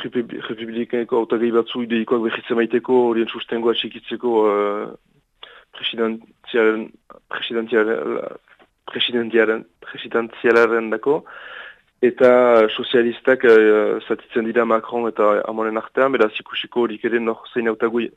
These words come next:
hautagai emanen dituzten. Eta, be, normal, enfin, uara jarteko logikak segitzen bari madu, Frente Nazionalak ere hautagai gehiago ukanen ditu.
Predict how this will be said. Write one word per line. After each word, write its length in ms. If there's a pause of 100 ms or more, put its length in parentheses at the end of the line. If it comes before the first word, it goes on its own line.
(160)
hautagai 480
emanen 320
dituzten. 460 (1000)
Eta, 340
be, 140 (600)
normal, 480 (180)
enfin, 380 (1080)
uara 300
jarteko 440
logikak 360
segitzen 320
bari 180
madu, 360 (100)
Frente 240
Nazionalak 560
ere 160
hautagai 460
gehiago 260
ukanen 320
ditu. 300